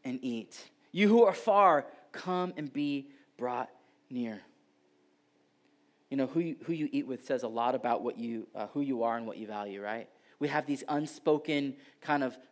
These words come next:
parameters and boundaries around who can be at our table, right? There's probably some people right now, you don't have to name them out loud,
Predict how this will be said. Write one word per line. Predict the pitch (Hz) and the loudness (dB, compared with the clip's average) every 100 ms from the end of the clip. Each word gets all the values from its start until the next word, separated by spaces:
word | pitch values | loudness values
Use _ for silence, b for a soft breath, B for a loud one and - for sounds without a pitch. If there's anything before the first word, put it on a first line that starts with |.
| - | -10
parameters | 151 147 147 147 151 | -4 0 0 2 0
and | 147 120 | 0 2
boundaries | 127 143 139 131 | 2 2 0 -2
around | 127 123 | -2 0
who | 160 | 0
can | 160 147 | -2 2
be | 151 | 2
at | 143 | 4
our | 139 | 0
table, | 147 147 147 156 - B B | 2 0 0 -2 -4 B B
right? | 139 147 | 2 2
There's | - | 4
probably | 170 165 | 4 4
some | 156 | 2
people | 170 165 | 0 2
right | 147 156 | 4 4
now, | 143 147 160 | 6 4 4
you | 143 | 0
don't | 143 | -4
have | 139 | -4
to | |
name | 135 143 | -4 -2
them | 139 | -2
out | 139 | 0
loud, | 123 139 151 | 2 2 0